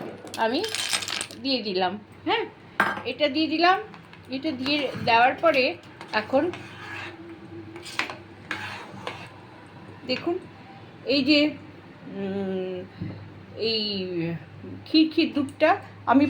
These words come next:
পরে দেব, আগে দিয়ে দেবো এই কিশমিশগুলো, হ্যাঁ। তাহলে এক এক করে সব দিয়ে দিলাম। আচ্ছা, দেখুন,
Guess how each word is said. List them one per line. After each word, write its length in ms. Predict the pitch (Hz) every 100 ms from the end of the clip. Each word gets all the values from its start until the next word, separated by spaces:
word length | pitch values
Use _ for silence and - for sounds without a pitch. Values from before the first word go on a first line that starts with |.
| -
পরে 200 | 254 285 269
দেব, 120 | 254 330 427 - - - 226
আগে 140 | 254 262
দিয়ে 120 | 269
দেবো 140 | 269 381 466 - - - 220
এই 80 | 247 381 - - - - - - -
কিশমিশগুলো, 680 | 330 320 277 233 196 175 165 165 - 320
হ্যাঁ। 200 | 392 220 - - - - - - - - - - - - - -
তাহলে 200 | 262 285 - 233
এক 80 | 311
এক 60 | 311
করে 140 | 339 330 -
সব 120 | 320 269
দিয়ে 140 | 294 269
দিলাম। 220 | 254 262 302 - - - - - - - - - - - - - 170
আচ্ছা, 320 | 165 - 170 165 - - - - - - - - - - - -
দেখুন, 240 | 240 339